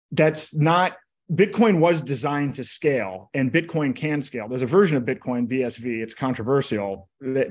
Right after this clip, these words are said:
the, over the, over the history of who actually created Bitcoin, but it can do fifty thousand transactions per second today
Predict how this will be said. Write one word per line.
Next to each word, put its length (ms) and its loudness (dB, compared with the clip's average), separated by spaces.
the, 80 -4
over 180 0
the, 180 -2
over 220 4
the 60 0
history 400 2
of 80 0
who 160 2
actually 260 -2
created 360 -6
Bitcoin, 420 -4
but 180 -4
it 160 4
can 160 4
do 100 6
fifty 320 0
thousand 360 0
transactions 640 -4
per 160 -8
second 560 -4
today 640 4